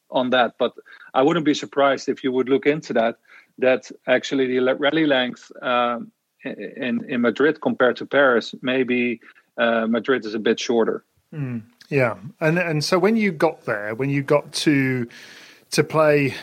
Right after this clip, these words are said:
Speaker 2: she played in the final in Madrid and then had that run in Paris where she just had that succession of matches coming from a set down.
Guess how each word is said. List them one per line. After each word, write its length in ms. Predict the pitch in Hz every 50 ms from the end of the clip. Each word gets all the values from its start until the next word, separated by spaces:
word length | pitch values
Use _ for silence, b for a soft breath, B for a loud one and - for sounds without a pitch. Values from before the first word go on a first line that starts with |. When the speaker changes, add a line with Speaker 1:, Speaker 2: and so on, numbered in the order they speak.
| B B 175 170 160 -
Speaker 2:
she 160 | - - - 151
played 260 | - 165 180 185 170
in 80 | 170
the 80 | 156 143
final 300 | - - 156 143 139 135
in 80 | 131 127
Madrid 500 | 127 117 123 123 120 120 120 117 - - - - 147
and 220 | - 156 147 143 147
then 120 | 160 160
had 220 | 143 139 160 151 143
that 120 | 151 135 -
run 540 | 147 143 156 160 160 156 151 143 135 143 -
in 180 | - 147 135 131
Paris 600 | - - 135 120 110 107 101 104 - - - -
where 440 | 139 131 131 131 127 131 131 127 123
she 200 | - - - 139
just 260 | 123 143 139 - -
had 180 | 143 131 123
that 160 | 120 131 127 -
succession 680 | - - 147 - - - - 160 151 - - - 143
of 80 | 127
matches 400 | 120 135 139 135 135 - - 117
coming 300 | 117 - 143 131 127 127
from 420 | 120 - 131 127 123 123 123 120 -
a 60 | -
set 320 | - - - 131 113 117 131
down. 540 | - 135 127 120 113 107 107 107 113 -